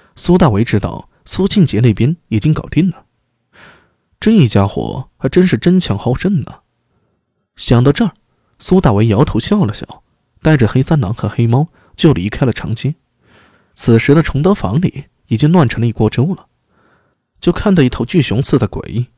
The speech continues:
正挥舞着双刀疯狂砍杀，在他的周围横七竖八地躺了十几具尸体，有近五位的尸体，也有平民百姓的尸体。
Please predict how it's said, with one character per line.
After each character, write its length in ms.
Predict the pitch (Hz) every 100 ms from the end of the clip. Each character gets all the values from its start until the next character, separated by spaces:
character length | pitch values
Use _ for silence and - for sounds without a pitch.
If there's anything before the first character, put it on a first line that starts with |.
| _ _
正 120 | - 170
挥 220 | - 185
舞 140 | 104
着 80 | -
双 260 | - 127 147
刀 160 | 147 - _
疯 260 | - 180
狂 220 | 208 107 156
砍 160 | -
杀， 240 | - 123 160 _ _ _ _ _ _ _
在 160 | - 156
他 220 | - 202
的 100 | 165
周 180 | 127 95
围 260 | - - _ _ _
横 240 | - 165
七 140 | - 175
竖 160 | 170
八 180 | 160 160
地 80 | 127
躺 180 | - 110
了 80 |
十 220 | 147 - 147
几 160 | 110
具 100 | 98
尸 200 | 95 92
体， 160 | 92 - _ _ _ _ _ _ -
有 100 | 131
近 200 | - 175
五 140 | 98
位 140 | 135 208
的 80 |
尸 160 | 98 104
体， 360 | - - - 135 _ -
也 120 | 117
有 120 | 131
平 260 | 127 - 147
民 140 | 156
百 140 | 175 -
姓 180 | - 180
的 80 |
尸 160 | 98 -
体。 200 | - -